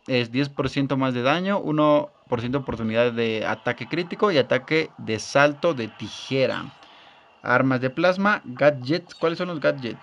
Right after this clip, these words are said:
Ah, miren, discos. Híjoles, bandita, hay un montón de cosas. Y en Alien, racita, tenemos menos. Pero observen, tenemos cuerpezotes. Dice,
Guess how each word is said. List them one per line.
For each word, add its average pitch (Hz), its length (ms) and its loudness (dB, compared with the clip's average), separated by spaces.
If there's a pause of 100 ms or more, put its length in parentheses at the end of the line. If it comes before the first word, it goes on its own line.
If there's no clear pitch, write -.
(240)
Ah, 139 160 4
miren, 156 320 0
discos. 156 480 -6
Híjoles, 160 440 -2
bandita, 113 320 -2
hay 135 80 0
un 160 80 -2
montón 143 340 -2
de 143 80 -4
cosas. 127 560 -6 (540)
Y 151 140 4
en 147 120 6
Alien, 190 340 0
racita, 185 520 0 (180)
tenemos 131 400 -2
menos. 170 420 -2 (320)
Pero 127 200 6
observen, 131 800 0
tenemos 135 420 -2
cuerpezotes. 147 880 -2
Dice, 139 280 -2